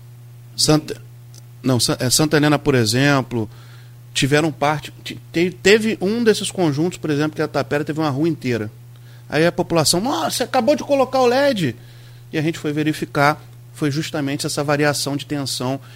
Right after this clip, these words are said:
que fez com que o led voltasse apenas uma fase, não estivesse funcionando mais, e a gente volta pra poder fazer o devido reparo. E aí é que tá, se o problema fosse só esse, seria ótimo. Nós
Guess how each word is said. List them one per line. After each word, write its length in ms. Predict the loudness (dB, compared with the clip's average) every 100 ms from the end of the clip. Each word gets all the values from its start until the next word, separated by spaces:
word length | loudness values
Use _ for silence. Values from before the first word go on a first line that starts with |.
| -16 -6
que 100 | -4
fez 280 | -2 -2
com 120 | -4 -6
que 100 | -2
o 80 |
led 240 | 0 2 0
voltasse 500 | -2 -2 -2 -2 -6
apenas 320 | -6 -6 -4
uma 180 | -4 -6
fase, 420 | -4 0 0 0
não 280 | -4 -6 -8
estivesse 320 | -10 -4 -4 -4
funcionando 480 | -8 -6 -6 -4
mais, 280 | -2 -2 -4 -8 -20 -12
e 60 | -4
a 20 |
gente 220 | -2 -2
volta 480 | -2 0 0 0 -6 -10 -14 -8
pra 120 | -4
poder 260 | -2 -4
fazer 320 | -4 -4 -4 -4
o 80 |
devido 340 | -2 -2 -2 -2
reparo. 440 | -4 -6 -12 -12 -16 -20 -20 -20 -20 -6
E 100 | 0
aí 160 | 2 2
é 60 |
que 100 | -2
tá, 360 | -6 -2 -2 -2 -8
se 220 | -10 -4
o 40 | -4
problema 520 | 2 2 2 2 0
fosse 420 | -4 -4 -2 -2
só 360 | -2 -2 -2 0
esse, 460 | 0 0 -2 -6 -14 -20 -20 -20 -20 -20 -20 -20 -20 -20 -20 -20 -20 -20 -20 -20 -4
seria 380 | 0 4 6 6
ótimo. 340 | 4 2 -4 -6 -18 -16 0
Nós 300 | 2 2